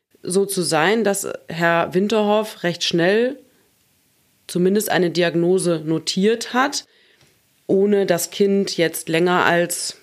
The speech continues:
zehn, zwanzig Minuten gesehen zu haben. Das ist zumindest der Vorwurf.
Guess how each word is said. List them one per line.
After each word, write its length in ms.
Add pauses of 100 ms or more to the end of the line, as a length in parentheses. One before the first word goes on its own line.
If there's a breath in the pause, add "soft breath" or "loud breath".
(120)
zehn, 260
zwanzig 360
Minuten 300
gesehen 420
zu 220
haben. 340
Das 140
ist 180
zumindest 340
der 100
Vorwurf. 880